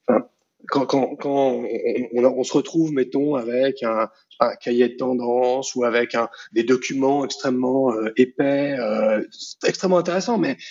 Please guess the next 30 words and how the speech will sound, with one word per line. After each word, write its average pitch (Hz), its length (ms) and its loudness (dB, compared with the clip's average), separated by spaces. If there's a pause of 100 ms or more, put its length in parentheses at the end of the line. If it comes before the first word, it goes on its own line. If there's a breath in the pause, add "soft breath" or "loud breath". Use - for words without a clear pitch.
(140 loud breath)
mais 127 100 2
qui 139 140 -6
amènent 165 200 4
à - 20 2
une 120 60 2
difficulté 135 380 -4
de - 60 -6
se 160 60 -4
dire, 175 100 4
mais 165 100 -2
qu'est-ce 170 160 -2
qu'on 170 120 0
fait 170 220 4
de 123 80 -10
tout 123 120 -14
ça ? 180 240 0 (680 loud breath)
Nous, 190 500 0
la 123 260 -8
manière 151 280 2
dont 143 180 -4
on 131 100 -6
voit 147 440 -2
les, 123 140 -4
les 123 120 -2
projets 131 240 2
de 123 80 2
design 123 260 0
fiction, 165 320 2
c'est 151 180 -2
que 247 240 4